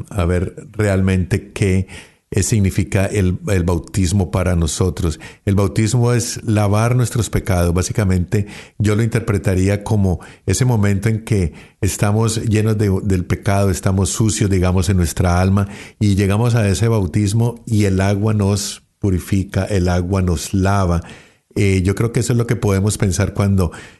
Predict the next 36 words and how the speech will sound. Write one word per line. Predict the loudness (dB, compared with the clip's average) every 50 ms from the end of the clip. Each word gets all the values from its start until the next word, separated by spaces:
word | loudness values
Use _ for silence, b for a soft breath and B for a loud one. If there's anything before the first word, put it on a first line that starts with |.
| B B
Jesús | -2 -2 0 0 0 2
estaba | 0 0 0 -2 0 0 0 0 0 -2 -2 0
ahí | 0 2 2 0 0
con, | 0 0 0 2 2 0 0
eh, | 0 0 0 2 2 0
Juan | 0 0 0 0 2
el | 2 2
Bautista | 2 0 0 0 0 0 0 0 0 -2 -2 0
y | 0 2 2 2 2 0 0 -2 -6
se, | -4 -2 0 2 2 0
eh, | 0 -2 0 0 2 2 2
estuvo | 0 -2 -2 0 0 2 2
inmerso | 2 2 2 2 2 0 0 -2 0
en | 0
el | 2 2 2
agua, | 2 2 0 0 0 -2 B B B B B B B B B B B _ -8
sale | -4 -2 0 0 0 0
limpio, | 2 0 0 0 0 0 0
así | 0 0 -2 -2
creo | -2 -2 -2 0 0
que | 0 0 0
salimos | 0 0 0 2 2 2
nosotros | 2 2 0 0 0 0 0 0 0
limpios. | 0 0 0 0 -2 -2 -2
Algo | -2 0 0 0 0
que | 0 -2 -2
también | 0 0 0 2 2 2
dicen | 2 2 2 2 2 2 2
a | 2
veces | 2 2 0 0 0 0 0
es, | 0 0 0 B B B B B B B B
"¿Por | -2 -2 -2 -2
qué | -2 0 0 2
bautizamos | 0 0 0 0 -2 0 0 0 0 2 2
los | 0 0 0
niños | 0 0 2 2 2 2 0 0 B